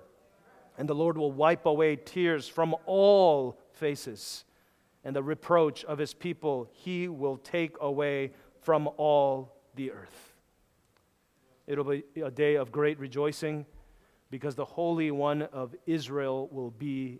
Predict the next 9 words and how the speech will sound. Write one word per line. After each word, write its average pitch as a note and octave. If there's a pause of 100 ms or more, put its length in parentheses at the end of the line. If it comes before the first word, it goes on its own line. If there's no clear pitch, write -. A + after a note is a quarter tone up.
(100)
in B2+ (100)
our A2+
midst. - (920)
We C3+
should -
conclude. A2+ (1160)
What F3
can F3+
miserable, E3+